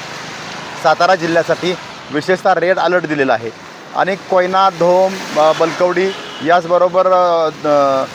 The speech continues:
कनेर आणि उरमोडी या सर्व, अ, जे धरणातून पाणी सोडल्यामुळं साताराहून वरून महाबळेश्वरहून येणाऱ्या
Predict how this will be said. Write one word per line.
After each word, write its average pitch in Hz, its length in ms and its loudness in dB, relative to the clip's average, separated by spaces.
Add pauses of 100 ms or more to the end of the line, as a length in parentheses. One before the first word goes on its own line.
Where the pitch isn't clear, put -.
(340)
कनेर 180 280 2 (140)
आणि 185 420 0
उरमोडी 180 500 2 (440)
या 202 160 4
सर्व, 202 340 0
अ, 202 300 4
जे 170 200 -4
धरणातून 170 460 0
पाणी 170 300 0
सोडल्यामुळं 160 500 0 (420)
साताराहून 190 800 2
वरून 180 380 0
महाबळेश्वरहून 180 500 0
येणाऱ्या 170 420 4